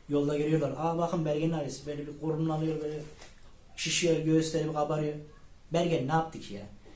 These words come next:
Bergen hayatı boyunca ne yaptı? İçki içti, esrar içti, hapa vurdu. Ne yaptı yani? Barış Manço değil, Erol Evgin değil, ne bileyim bir Müzeyyen Sener değil, bir Bülent Ersoy değil, bir Zeki Müren değil.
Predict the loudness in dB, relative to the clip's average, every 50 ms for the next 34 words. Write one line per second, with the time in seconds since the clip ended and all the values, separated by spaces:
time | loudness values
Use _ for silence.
0 | -10 -2 2 4 4 4 4 2 2 2 2 2 2 2 2 2 2 2 2 0
1 | -2 -2 -2 -2 -2 -4 -6 -10 -12 -12 -12 -14 -16 -18 -20 -20 -20 -20 -16 -8
2 | -4 -2 -2 -2 0 0 0 0 0 -2 -2 -2 -2 -2 -2 0 0 0 0 0
3 | 0 -2 -4 -6 -6 -6 -4 -2 0 0 0 0 0 -2 -2 -2 -4 -4 -6 -12
4 | -16 -18 -18 -18 -14 -4 2 4 4 4 4 0 -6 -8 -8 -8 -8 -10 -10 -14
5 | -16 -20 -20 -20 -20 -10 -2 0 2 2 2 2 0 -2 -2 -2 -2 -4 -2 -2
6 | -2 -2 -4 -6 -10 -16 -18 -12 -8 -6 -4 -2 -2 -2 -2 -2 -4 -4 -6 -6
7 | -6 -4 -4 -4 -4 -6 -8 -12 -16 -20 -20 -20 -16 -10 -6 -6 -6 -6 -6 -6
8 | -6 -4 -4 -4 -4 -4 -4 -4 -6 -6 -8 -8 -8 -8 -8 -8 -8 -10 -10 -14
9 | -18 -20 -20 -20 -20 -16 -10 -6 -6 -6 -6 -8 -12 -16 -16 -12 -8 -4 -4 -4
10 | -4 -4 -6 -8 -8 -8 -6 -6 -6 -6 -6 -6 -8 -6 -6 -6 -6 -8 -10 -18
11 | -20 -20 -20 -20 -20 -18 -10 -6 -6 -4 -4 -4 -4 -6 -4 -4 -4 -4 -4 -2
12 | -4 -4 -4 -6